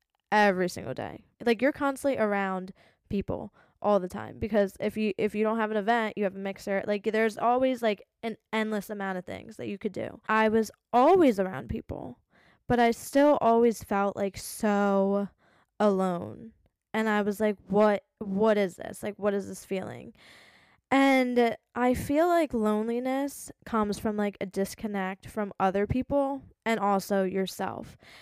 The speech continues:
But feeling alone is something that, like,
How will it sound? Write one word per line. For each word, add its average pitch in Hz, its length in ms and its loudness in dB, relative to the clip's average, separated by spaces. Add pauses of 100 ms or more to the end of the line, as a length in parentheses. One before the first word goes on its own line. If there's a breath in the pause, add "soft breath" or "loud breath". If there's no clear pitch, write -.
(160 loud breath)
But 240 160 -4
feeling 330 340 0
alone 208 760 -4 (960 soft breath)
is 226 200 2
something 220 440 -2
that, 196 260 0
like, 202 280 -2